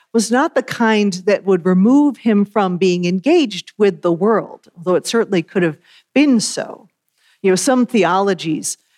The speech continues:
and some thinking can be so transcendent, they actually have little to do,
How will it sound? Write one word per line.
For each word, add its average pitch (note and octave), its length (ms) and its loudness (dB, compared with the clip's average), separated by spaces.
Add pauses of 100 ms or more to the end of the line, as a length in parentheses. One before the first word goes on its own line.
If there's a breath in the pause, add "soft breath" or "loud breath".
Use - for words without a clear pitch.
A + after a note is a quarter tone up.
(100)
and E3+ 180 0
some G#3 220 2
thinking G#3+ 460 0
can F3 160 0
be F3+ 180 0
so C#4 460 0
transcendent, G3 1040 -2 (260 soft breath)
they F#3 100 2
actually G#3+ 380 0
have F#3+ 180 0
little F3+ 280 0
to G#3 120 -6
do, G#3+ 440 2